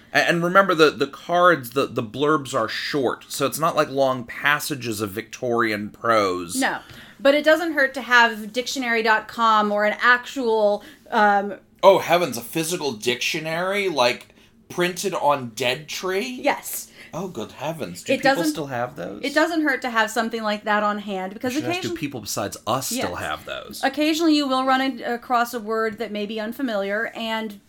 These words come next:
Speaker 2: that's a great, uh, uh, learning opportunity. But the frustration point will come if you're either not particularly familiar with that math, so, so may,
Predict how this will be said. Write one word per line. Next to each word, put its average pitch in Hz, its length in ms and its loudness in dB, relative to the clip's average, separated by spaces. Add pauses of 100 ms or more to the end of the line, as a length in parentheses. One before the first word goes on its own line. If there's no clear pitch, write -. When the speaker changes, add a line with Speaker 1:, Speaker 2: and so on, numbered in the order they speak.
(120)
Speaker 2:
that's 220 240 0
a 240 40 -6
great, 226 220 -2
uh, 220 300 -4
uh, 196 100 -10
learning 233 400 -4
opportunity. 202 760 -8 (520)
But 233 520 0 (540)
the 240 120 -2
frustration 311 720 -2
point 277 260 -4
will 240 120 -4
come 233 280 -6
if 226 140 -12
you're 226 100 -8
either 220 180 -4
not 220 360 -2
particularly 262 760 -6
familiar 220 340 -8
with 226 120 -8
that 233 180 -2
math, 190 300 -4
so, 214 160 -10
so 220 180 -8
may, 214 300 -10